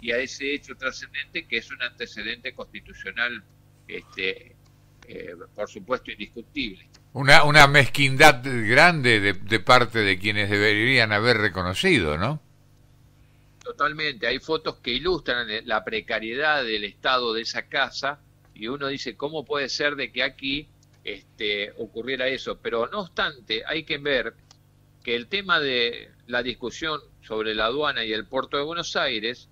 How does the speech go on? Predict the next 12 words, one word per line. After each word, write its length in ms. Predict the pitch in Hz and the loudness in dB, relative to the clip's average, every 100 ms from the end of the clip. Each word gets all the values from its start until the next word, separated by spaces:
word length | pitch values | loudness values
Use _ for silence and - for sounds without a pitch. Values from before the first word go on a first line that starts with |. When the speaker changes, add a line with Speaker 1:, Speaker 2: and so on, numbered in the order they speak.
| - | -12
Speaker 1:
enfrentó 840 | 120 - 120 131 - 165 123 - _ | -12 -6 -8 -8 -4 0 0 -2 _
a 200 | - 104 | -2 0
la 200 | 110 107 113 | 2 0 0
provincia 480 | 117 147 175 - | -2 -4 -4 -4
de 40 | 147 | -4
Buenos 300 | 143 135 151 | -6 -6 -2
Aires, 300 | 135 113 - | -2 -2 -4
ya 160 | 135 | -4
constituida 600 | 123 127 127 - 131 120 | -4 -8 -10 -8 -6 -6
en 100 | 110 | -6
un 100 | - | -8
estado, 640 | 127 - - 143 117 127 | -12 -8 -2 2 2 -2